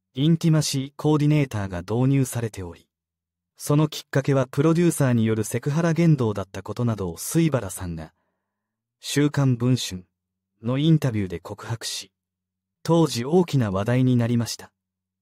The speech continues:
昨年放送のエヌエイチケードラマ、大奥では高嶋政伸さんが、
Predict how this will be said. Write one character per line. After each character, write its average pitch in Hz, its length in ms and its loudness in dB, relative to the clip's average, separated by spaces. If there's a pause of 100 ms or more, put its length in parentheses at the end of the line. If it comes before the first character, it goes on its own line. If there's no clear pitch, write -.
(160)
昨 139 320 0
年 160 220 6
放 156 240 2
送 139 240 2
の 120 140 2
エ 110 100 0
ヌ 151 140 4
エ 165 100 4
イ 151 80 0
チ - 120 -6
ケ 147 180 2
ー - 20 0
ド 131 100 0
ラ 104 120 -4
マ、 82 180 -14 (840)
大 143 260 4
奥 - 260 -8 (260)
で 117 160 0
は 95 160 -4 (100)
高 165 260 -2
嶋 120 260 0
政 117 360 0
伸 101 80 -10
さ - 160 -12
ん 80 120 -12
が、 78 160 -20